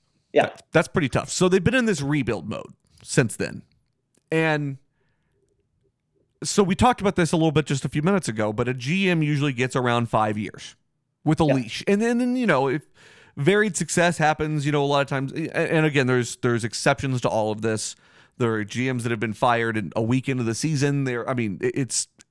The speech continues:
Speaker 2: it's all out there. But as a general rule,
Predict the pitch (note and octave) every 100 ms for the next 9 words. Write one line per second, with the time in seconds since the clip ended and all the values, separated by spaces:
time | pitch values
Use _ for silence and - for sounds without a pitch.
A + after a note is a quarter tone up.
0 | _ _ _ - - - - - C#3+ D#3
1 | D#3 A#2 - A2 - G3 A#2+ - _ _
2 | _ _ - E3 F#3 G3 F#3+ F#3 E3 F3
3 | E3 A2 A#2+